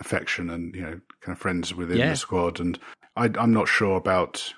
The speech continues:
Speaker 1: kind of, you know, the issues you see there, Steph. I think, you know, they're pro-, they're professional footballers and, um, you know, we were willing to sell him, but the, you know, the bids weren't coming in. And,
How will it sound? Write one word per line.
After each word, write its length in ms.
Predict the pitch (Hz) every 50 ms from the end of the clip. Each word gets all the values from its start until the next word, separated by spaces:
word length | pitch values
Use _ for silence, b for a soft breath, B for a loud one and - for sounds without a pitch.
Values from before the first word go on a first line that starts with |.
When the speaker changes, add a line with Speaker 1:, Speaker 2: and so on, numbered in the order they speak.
| - _ -
Speaker 1:
kind 180 | - 92 90 90
of, 40 | -
you 120 | 95 90
know, 80 | 85 85
the 120 | 90 92
issues 300 | 90 - - - 85 85
you 120 | 92 90 85
see 160 | - - 92 87
there, 160 | 92 90 87
Steph. 400 | - - - 92 85 82 - -
I 60 | 92
think, 160 | 92 85 -
you 100 | 90 95
know, 80 | 90 90
they're 80 | 95
pro-, 260 | 87 - - 107 101 - -
they're 160 | 107 113 107
professional 460 | - - - - 113 - - - -
footballers 680 | - - - - - 92 90 90 87 87 - - - - - -
and, 360 | 92 90 87 87 87 85 - - - - - - - -
um, 420 | 95 92 90 87 87 87 87 - - _ _ -
you 60 | 92
know, 160 | 92 90 87 90 - -
we 160 | 92 98 95
were 180 | 90 92 92 90
willing 200 | 90 87 87 85
to 100 | - -
sell 220 | - - 95 90
him, 180 | 92 87 87 87
but 300 | - 82 78 76 76 -
the, 160 | - 90 90 -
you 80 | 98 95
know, 100 | 92 87
the 60 | 85
bids 240 | 85 98 90 - -
weren't 160 | 98 90 82
coming 280 | - - 95 90 92 92
in. 260 | 92 90 90 90 - _ _ - -
And, 380 | - 95 90 90 90 87 -